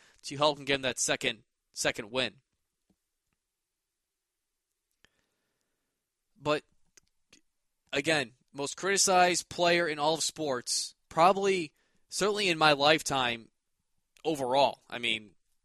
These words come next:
LeBron James, I think you can make a serious argument for that. And the N F L quarterback is the most criticized position in all of sports. A lot of similarities between those two.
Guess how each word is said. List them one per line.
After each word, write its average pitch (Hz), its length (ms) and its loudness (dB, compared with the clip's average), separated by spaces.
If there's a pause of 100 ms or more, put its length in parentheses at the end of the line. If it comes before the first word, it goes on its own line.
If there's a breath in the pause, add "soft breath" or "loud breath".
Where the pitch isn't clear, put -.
(880)
LeBron 135 360 -2
James, 131 280 -2
I 120 100 -2
think 135 200 -10
you 123 80 -10
can 127 100 -6
make 120 120 -8
a 117 60 -8
serious 147 440 -4
argument 127 420 -6
for 117 140 -12
that. 107 240 -4 (460 soft breath)
And 143 120 -10
the 165 80 -2
N 180 60 2
F 175 100 -2
L 170 100 0
quarterback 151 500 0
is 143 100 -6
the 143 40 -8
most 143 200 -6
criticized 151 640 0
position 139 460 -2
in 131 40 -4
all 127 120 2
of - 80 -8
sports. - 600 -10 (100)
A 110 100 -6
lot 131 280 4
of 165 60 0
similarities 143 480 -4
between 139 240 -10
those 123 220 -8
two. 113 260 -6